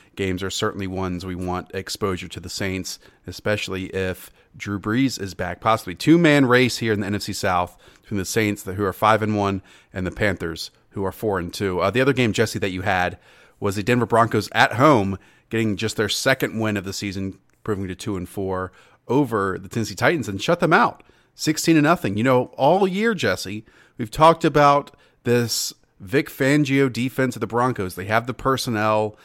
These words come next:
they have the respect, at least we thought heading into the season, and then they've just laid a lot of goose eggs this year. Did they deliver here with the shutout of an opposing team?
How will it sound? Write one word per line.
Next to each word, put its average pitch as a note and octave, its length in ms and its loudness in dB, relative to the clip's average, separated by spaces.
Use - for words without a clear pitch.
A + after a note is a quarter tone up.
they F#2+ 120 -6
have A2+ 520 0
the A#2 100 -2
respect, A2+ 640 -4
at G2+ 80 -8
least G2+ 180 -8
we G2+ 80 -6
thought A2 320 -2
heading A2+ 220 -2
into G#2+ 180 -6
the G#2 100 -6
season, F#2 540 -8
and G#2+ 120 -2
then G#2 120 0
they've G2+ 160 -2
just - 340 -8
laid A2 240 -2
a A#2+ 40 0
lot A#2 140 2
of G#2 100 -4
goose D3 260 0
eggs F#2 240 -2
this F2+ 220 -8
year. - 220 -12
Did A2 160 -6
they A#2 140 -2
deliver A2+ 760 -2
here D#3 380 -2
with A2 160 -8
the F#2 300 0
shutout A#2 560 2
of G2+ 120 -4
an G2 80 -4
opposing G#2 380 -4
team? A2+ 300 -8